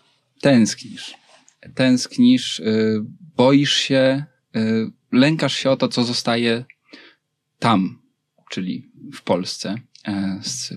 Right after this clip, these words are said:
perspektywy lapońskiej, bardzo tam, gdzieś tam. Czy ty czujesz, że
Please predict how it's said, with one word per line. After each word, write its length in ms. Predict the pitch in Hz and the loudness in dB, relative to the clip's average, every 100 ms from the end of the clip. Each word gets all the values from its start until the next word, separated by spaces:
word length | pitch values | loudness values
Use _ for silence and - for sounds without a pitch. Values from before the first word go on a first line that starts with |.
| - | -8
perspektywy 540 | 104 - 104 104 98 | -6 -4 -6 -6 -6
lapońskiej, 640 | 101 - 98 - - 92 - _ _ - | -6 -6 -8 -10 -10 -10 -12 _ _ -2
bardzo 360 | 104 214 104 | 0 0 -2
tam, 460 | - 98 92 - - - | -4 -2 -2 -4 -10 -2
gdzieś 340 | 113 - - | -2 -2 -8
tam. 260 | - - - - - - - - - _ _ _ | -10 -16 -20 -20 -20 -20 -20 -20 -20 _ _ _
Czy 140 | - - | -6 0
ty 120 | 247 | 0
czujesz, 480 | 247 254 190 156 - | 2 2 2 0 -2
że 460 | 143 139 131 127 | 2 4 4 0